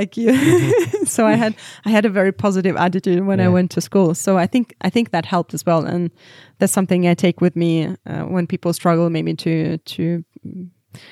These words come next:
Speaker 1: feel welcomed in a new country. You just
Speaker 2: Right.
Speaker 1: Yeah, you, you have to change your own attitude first, I think.
Speaker 2: Fast forward a little bit. I mean, you live, you live in Norway for a period of time.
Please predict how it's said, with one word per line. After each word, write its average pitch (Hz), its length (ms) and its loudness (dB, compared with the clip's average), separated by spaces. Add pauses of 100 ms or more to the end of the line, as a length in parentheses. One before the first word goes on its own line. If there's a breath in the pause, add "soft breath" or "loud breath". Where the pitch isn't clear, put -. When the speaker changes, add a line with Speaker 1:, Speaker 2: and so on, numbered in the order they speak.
(960 loud breath)
Speaker 1:
feel 208 280 0
welcomed 180 400 -2
in 175 100 0
a 180 80 2
new 175 100 0
country. 202 340 0
You 160 140 -2
just - 460 -8 (720 loud breath)
Speaker 2:
Right. 120 360 -2
Speaker 1:
Yeah, 185 180 -4
you, 170 440 -6 (160)
you 185 140 -8
have 175 140 -4
to - 100 -12
change 175 300 -4
your - 240 -4
own 170 320 -2
attitude 170 400 -4
first, - 420 -6
I - 60 -8
think. - 280 -14 (460)
Speaker 2:
Fast 180 300 0
forward 180 180 4
a 160 40 2
little 143 140 4
bit. 143 140 2
I 143 40 4
mean, 143 180 2
you 143 100 4
live, 160 280 2
you 151 140 2
live 165 180 4
in 151 100 2
Norway 151 460 4
for 139 180 -4
a 131 60 -2
period 139 320 2
of 123 100 -6
time. 123 720 -2